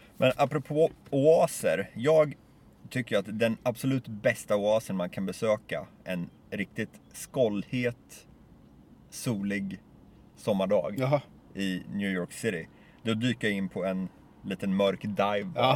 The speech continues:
Speaker 2: Ja, det är det faktiskt.
Speaker 1: Där det är så här, de har A C:n på
Speaker 2: Just det, Manitoba
Speaker 1: och vi kör lite
Speaker 2: så de
Speaker 1: country i bakgrunden från
Speaker 2: Mm.
Speaker 1: jukeboxen
Speaker 2: Ja.
Speaker 1: och beställer sig en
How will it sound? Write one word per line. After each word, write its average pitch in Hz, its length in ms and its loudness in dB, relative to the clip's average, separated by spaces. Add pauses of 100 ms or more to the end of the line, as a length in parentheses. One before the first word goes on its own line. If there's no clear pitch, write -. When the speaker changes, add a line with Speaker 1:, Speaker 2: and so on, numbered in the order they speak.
(140)
Speaker 2:
Ja, 147 60 6
det 131 100 2
är 120 100 4
det 120 80 0
faktiskt. 139 320 -2
Speaker 1:
Där 117 60 4
det 110 60 4
är - 20 4
så 117 120 4
här, 92 140 6 (280)
de 110 120 6
har 110 280 8
A - 40 4
C:n 104 420 2
på 104 80 -4
Speaker 2:
Just 95 380 2
det, 120 120 -2
Manitoba 123 360 0
Speaker 1:
och 101 60 2
vi 135 80 2
kör 117 120 6
lite 95 180 0
Speaker 2:
så 92 60 -2
de 110 60 -4
Speaker 1:
country 98 400 0
i 95 40 -2
bakgrunden 92 640 2
från 101 140 -4
Speaker 2:
Mm. 92 120 -4
Speaker 1:
jukeboxen 92 720 -4
Speaker 2:
Ja. 104 240 -6
Speaker 1:
och 87 160 -8
beställer 92 420 -6
sig 92 120 -2
en 87 160 -4